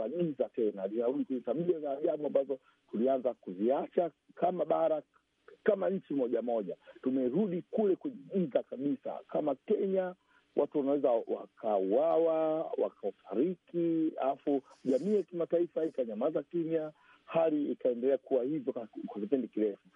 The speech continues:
Nigeria bado hali ni tete zaidi. Boko Haram bado wana-, wa-, wa-, wanaendelea kufanya vitu ambavyo hatukutarajia katika karne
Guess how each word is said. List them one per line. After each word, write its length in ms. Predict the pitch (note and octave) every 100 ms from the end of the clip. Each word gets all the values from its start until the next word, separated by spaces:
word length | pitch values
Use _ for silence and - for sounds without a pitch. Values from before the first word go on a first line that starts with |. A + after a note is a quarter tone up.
| - -
Nigeria 460 | C3 B2+ A2+ D#3+ C#3+
bado 280 | B2+ B2 B2
hali 200 | B2 A#2
ni 280 | G#2+ A#2 G#2 -
tete 240 | E3+ C3
zaidi. 380 | F#2+ G2 F#2 F2+
Boko 300 | A2 A2 A2+
Haram 360 | G#2+ B2 A#2 A#2
bado 340 | A2+ A#2 G2+ _ _ -
wana-, 180 | G#2+ G#2
wa-, 240 | G2+ G2+
wa-, 160 | F#2+ - G#2+
wanaendelea 420 | A2 A2 B2 F3
kufanya 260 | - F3 D#3+
vitu 240 | E3 F3
ambavyo 420 | D#3 D#3+ D#3 D#3+ - _ -
hatukutarajia 1000 | F#3 - F#3 F3+ E3 D#3 F#3+ A3 G3+
katika 260 | - C3 C#3
karne 380 | - C3+ C3